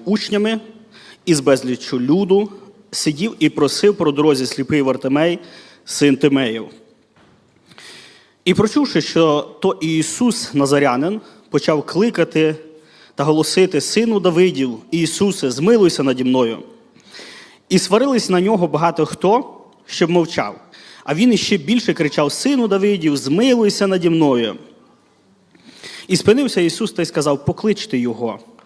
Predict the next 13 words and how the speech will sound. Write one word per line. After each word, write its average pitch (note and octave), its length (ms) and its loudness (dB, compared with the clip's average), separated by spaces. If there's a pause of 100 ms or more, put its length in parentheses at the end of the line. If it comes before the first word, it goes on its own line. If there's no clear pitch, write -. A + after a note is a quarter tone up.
(400)
І C3+ 80 -2
кличуть A3 340 0
сліпого, E3+ 400 0
та D3 120 0
й C3+ 40 2
кажуть D3 400 -2
йому: C3+ 180 -2
«Будь D#3+ 300 -4
бадьорий, C#3+ 640 0 (400)
устань, D3+ 440 -4 (800)
він D#3+ 200 -2
кличе F3 360 2
тебе». B2 360 -6